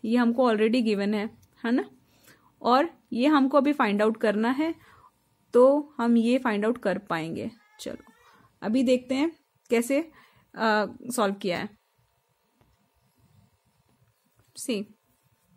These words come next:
the cost of revenue from the operation, सपोज कर लिया हमने कि ये हंड्रेड है और जीपी आपको दिया गया है ट्वेंटी फ़ाइव परसेंट of cost, ठीक है, इसी का हंड्रेड, अ, इसी का ट्वेंटी फ़ाइव परसेंट है।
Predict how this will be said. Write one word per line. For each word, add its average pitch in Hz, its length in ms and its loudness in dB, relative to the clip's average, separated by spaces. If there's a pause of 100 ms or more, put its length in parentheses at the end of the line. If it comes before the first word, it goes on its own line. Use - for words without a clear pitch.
(1160)
the - 140 -14
cost 247 220 -4
of 277 140 -2
revenue 247 320 0
from 254 180 0
the 254 220 0
operation, 240 400 -4 (560)
सपोज 247 420 0
कर 262 140 0
लिया 262 200 2
हमने 254 180 2
कि 269 120 -2
ये 269 60 0
हंड्रेड 190 400 -2
है 190 120 -8 (420)
और 226 120 2
जीपी 247 380 0
आपको 277 300 0
दिया 240 260 2
गया 247 120 2
है 269 60 0
ट्वेंटी 240 280 -2
फ़ाइव 208 160 -4
परसेंट 214 460 -4 (120)
of 214 140 0 (180)
cost, 190 360 -4 (240)
ठीक 240 160 -4
है, 285 60 0
इसी 254 380 -2
का 277 300 2 (240)
हंड्रेड, 214 380 -4
अ, 208 180 -2
इसी 240 260 -4
का 262 80 0
ट्वेंटी 240 240 0
फ़ाइव 202 200 -2
परसेंट 196 300 -8
है। 214 100 -10